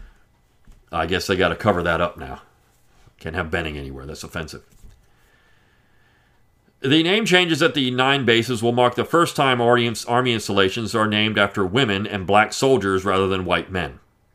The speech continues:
Last year, the Washington Post found that the three National Guard units honored their Confederate heritage using radio call signs and slogans with Civil War significance.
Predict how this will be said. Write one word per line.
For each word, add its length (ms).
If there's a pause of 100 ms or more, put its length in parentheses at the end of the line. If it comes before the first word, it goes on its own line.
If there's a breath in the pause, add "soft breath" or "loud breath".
(560 soft breath)
Last 260
year, 120
the 100
Washington 400
Post 280
found 260
that 120
the 80
three 340
National 460
Guard 320
units 320
honored 440 (240 soft breath)
their 120
Confederate 500
heritage 440
using 260
radio 380
call 260
signs 340
and 140
slogans 560
with 100
Civil 280
War 180
significance. 680